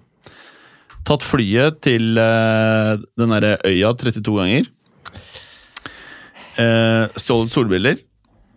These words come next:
Eller falle mye ned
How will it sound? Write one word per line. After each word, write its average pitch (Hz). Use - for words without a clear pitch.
Eller 120
falle 107
mye 104
ned 101